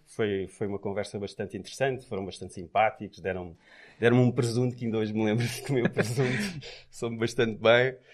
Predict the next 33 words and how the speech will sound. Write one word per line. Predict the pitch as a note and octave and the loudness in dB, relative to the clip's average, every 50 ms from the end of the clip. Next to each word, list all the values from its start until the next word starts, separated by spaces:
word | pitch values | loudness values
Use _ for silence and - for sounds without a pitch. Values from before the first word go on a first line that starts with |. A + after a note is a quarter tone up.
| - - _ _ _ - | -20 -20 _ _ _ 4
Ah, | G#2+ A2+ A#2 A2+ A2+ | 6 8 10 10 10
e | A2+ A2+ | 8 6
a | A#2 | 4
senhora | A#2 - A#2+ A#2+ A2 G#2+ | 4 2 2 4 4 6
era | G#2+ G#2 | 4 4
super | G2+ - A#2+ F#2+ A2+ G#2+ | 2 0 0 0 0 0
simpática. | - - A#2 G#2 - C3+ B2+ B2+ - - C#3 B2+ - - C#3 | 2 0 -2 2 6 6 6 6 4 0 -8 -10 -6 -4 -4
Ah, | - A#1+ - - - G2 F#2 G2 G#2 G2+ G2+ G2+ G2+ G2+ | -2 -2 -2 -4 -4 -4 -2 -2 0 0 2 2 2 2
no | G#2+ A2+ G#2+ | 0 0 -2
Caramulo, | - - - B2+ A#2 A#2+ A#2+ A#2+ B2 B2 B2+ C3 C3+ C3+ C3 C3 C3+ C3+ C3+ C3 | -4 -4 0 2 4 4 4 4 4 2 2 2 2 2 0 0 -2 -2 -2 -4
tive, | B2+ - A#2 G2+ - | -6 -8 -10 -10 -6
por | - C3 | -4 -2
exemplo, | A#2 A2 B2 B2 A#2+ C3 | 0 2 0 0 0 -2
encontrei-me | A#2+ A2 B2 A2 G2+ A#2+ A#2+ B2 A#2+ | -2 -2 -2 0 0 2 2 2 0
com | A#2+ B2+ A#2+ | 0 -2 0
uma, | A#2+ A#2+ A2+ | 0 -2 0
estava | - - A2 G2+ | 2 2 2 2
a | G2+ | 2
fazer | - A#2 A#2 | 0 0 0
um | A#2+ G#2+ | 0 0
percurso | A2 - - B2 B2 - - B2+ | -2 -6 -6 -4 -4 -4 -4 -6
e | |
passei | - - B2 - C3+ A#2+ | -8 -8 -8 -6 -6 -6
por | - - A#2+ | -4 -4 -6
um | A2+ | -6
sítio | - B2 - - A#2 | -6 -8 -8 -8 -8
em | |
que | G#2+ | -4
estavam | - A#2 A2 A2 A2 | -2 -2 -2 -2 -4
umas | A2+ - | -8 -6
senhoras | - A#2+ A#2 A2 G#2+ G#2+ | -6 -4 -4 -4 -4 -6
a | A2 | -6
cavar, | - - A2+ G2 A#2 A#2 A#2+ A#2 - | -6 -6 -6 -4 -2 -2 -2 -2 -6